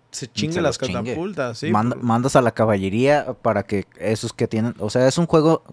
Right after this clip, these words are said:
Speaker 2: lo, lo de siempre, aquí tienes un piedra, papel o tijera especializado, que mandas a los güeyes que tienen un chingo de movilidad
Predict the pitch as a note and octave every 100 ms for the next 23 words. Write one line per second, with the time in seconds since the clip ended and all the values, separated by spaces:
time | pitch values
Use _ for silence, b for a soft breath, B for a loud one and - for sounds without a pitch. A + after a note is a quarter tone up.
0 | - _ - - C3+ C3 B2+ C3 C3 C3
1 | A#2+ - D3+ A#2 G2+ A2+ A#2+ C#3+ C#3 C3+
2 | C#3 C3+ A#2 A#2 A#2 G#2+ B2 A#2 A#2 -
3 | A#2 - G#2+ - B2 A2 - b b b
4 | b b b b _ A2+ G#2+ - G#2+ A#2+
5 | C3 C#3 - G#2 G#2 G2+ G#2 G#2 A#2 B2
6 | C3+ B2 C3 C3+ C#3+ - C3+ B2+ D3+ E3
7 | E3+ D#3 D3+ D3 D3+ F3+